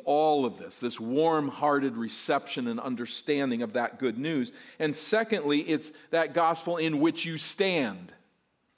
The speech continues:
You received it. In the original text is an aorist. It's in the aorist tense, which means it's something that happened in the past.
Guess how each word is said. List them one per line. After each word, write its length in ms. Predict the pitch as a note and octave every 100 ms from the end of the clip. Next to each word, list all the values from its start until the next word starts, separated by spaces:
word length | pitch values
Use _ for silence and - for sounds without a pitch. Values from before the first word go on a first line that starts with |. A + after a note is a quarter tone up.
| _ _ _ _ _ _ _ -
You 120 | D3
received 840 | F3+ E3 - - B3 A#3+ G3 -
it. 340 | G#2+ C#3+ - - _ _ _ _ _ _ -
In 120 | C3
the 120 | C#3 C3+
original 500 | C#3+ E3+ E3+ F3 D3+
text 480 | - C3+ C3 -
is 100 | C3+
an 140 | C3+ D#3 -
aorist. 640 | C#3 D3 B2+ A#2+ - - - C3
It's 160 | A#2+
in 100 | C#3
the 180 | B2+ C3
aorist 440 | C3 D3 B2 -
tense, 260 | - G#2+ A2
which 160 | C3 D3+
means 220 | D#3+ C#3
it's 100 | C#3+
something 360 | - F#3 G3
that 120 | D#3+ -
happened 400 | B2 C3+ D#3 C3+
in 120 | C#3
the 60 |
past. 640 | D#3+ - G2+ F#2 C3+ - -